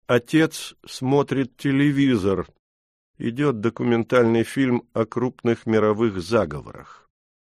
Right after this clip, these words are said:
Это один из каналов, беспрерывно показывающих сюжеты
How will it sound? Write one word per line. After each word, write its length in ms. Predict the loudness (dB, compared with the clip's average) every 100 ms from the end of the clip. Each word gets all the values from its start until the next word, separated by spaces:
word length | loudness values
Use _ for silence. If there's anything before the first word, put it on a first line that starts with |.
| _ _ _ _ _
Это 280 | -8 -2 -2
один 300 | 0 -2 -2
из 100 | -2
каналов, 600 | -2 0 0 0 -2 -16
беспрерывно 800 | -6 -6 -4 -4 -2 0 2 0
показывающих 960 | 0 -4 -2 -2 0 -2 -2 -2 -6 -8
сюжеты 720 | -8 -8 -4 -6 -2 -2 -2